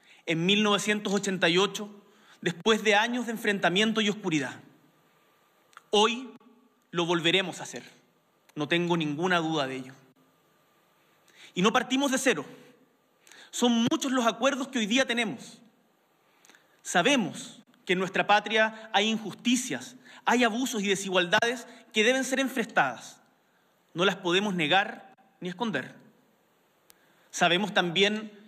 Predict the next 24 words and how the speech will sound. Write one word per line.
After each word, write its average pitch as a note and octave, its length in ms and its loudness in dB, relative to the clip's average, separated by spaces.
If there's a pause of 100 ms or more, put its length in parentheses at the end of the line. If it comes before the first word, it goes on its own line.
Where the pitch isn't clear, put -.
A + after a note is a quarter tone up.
(140)
que F#3 100 0
las F#3+ 200 2
mujeres G#3+ 360 0
de A3 80 -2
nuestra F#3 280 -2
patria G3+ 320 2
no G3+ 100 0
dejarán G3 460 0
nunca B3+ 380 0
más A3+ 440 0 (480)
de F3 100 0
ser G3+ 200 0
protagonistas, D3 800 -4 (1080)
que F#3+ 100 4
los F3+ 160 2
niños, A3 380 2
niñas A3 340 0
y G3 60 2
adolescentes F#3+ 500 0
deben A#3+ 220 0
ser B3 160 0
escuchados. A#3+ 480 -2 (1040)
Y G3 100 -4
sabemos G3 720 0